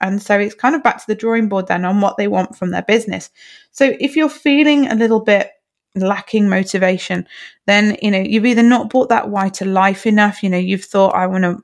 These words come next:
earn X amount," but actually you haven't put into context what that would mean, what you would be doing, um, in that scenario. Um, or it just doesn't resonate enough with you. You know, things move on, people move on. I was talking to a client a couple of weeks ago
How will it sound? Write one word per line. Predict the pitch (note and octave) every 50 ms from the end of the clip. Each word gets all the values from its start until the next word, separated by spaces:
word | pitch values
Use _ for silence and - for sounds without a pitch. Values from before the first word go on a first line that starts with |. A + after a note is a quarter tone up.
| _ -
earn | F3+ F3 F3 F3+
X | - - - - -
amount," | F#3 F#3 F3+ F3+ - F#3+
but | F#3 F3+
actually | F3+ - - - - F#3+
you | F3+ F3 F3
haven't | E3 F3 F#3 F3+ F#3 - - - - - - - - _ _ _
put | - - F#3 -
into | - G3 F#3+ G3+
context | - - G3 F3+ F#3 - - - - -
what | - G3 F3+ -
that | F3+ - -
would | F3+ F3
mean, | F3+ F3+ F3+ F3+ F3 E3+ E3+ F3 E3 E3
what | F3+ F#3 F3 - - _ -
you | F3+ F3+ F3 F#3+
would | G3 F#3 - -
be | F#3+ F3
doing, | E3 - F#3 F3 E3+ E3+ - - D#3+ _ _ _ _ _ _ _ _
um, | - F#3 F3+ F3 F3 E3+ E3+ F3
in | - F#3+ F#3
that | F3+ F3 - - -
scenario. | - G3+ F#3+ F3+ F3 E3+ F3 F3+ F3 F3+ F#3 _ _ _ _ _ _ _ _
Um, | - F#3+ F#3 F#3+ F#3+ -
or | - A3 A3 G#3+
it | G#3+ - G#3+ A3 A3
just | B3 B3 -
doesn't | C4+ B3+ B3+ A#3 -
resonate | G3+ G#3 G#3 G#3 A3 A3+ A3 G#3 -
enough | G#3+ G#3+ G#3 G#3 -
with | A3 G3
you. | G3 G3
You | G3
know, | F#3+ F#3+ F#3+
things | F#3+ - - C#4+ C#4+ D4+ C#4+ C4+
move | C#4 C4 B3 G#3 G#3+
on, | A3 A3+ A3+
people | A3 - A3 A3 A3 - G#3+
move | G#3 G3 G3 F#3 F3+ G#3
on. | G3+ G3 F#3+
I | F#3
was | F#3+ F#3+ F#3
talking | - A#3 A3 A3 - G#3 F#3+
to | - G3
a |
client | F#3+ - - F#3+ F#3+ F3+
a | - -
couple | - F#3+ F#3+ - F3+
of | F3+
weeks | - F#3+ - - - -
ago | G3+ F#3 F#3 F#3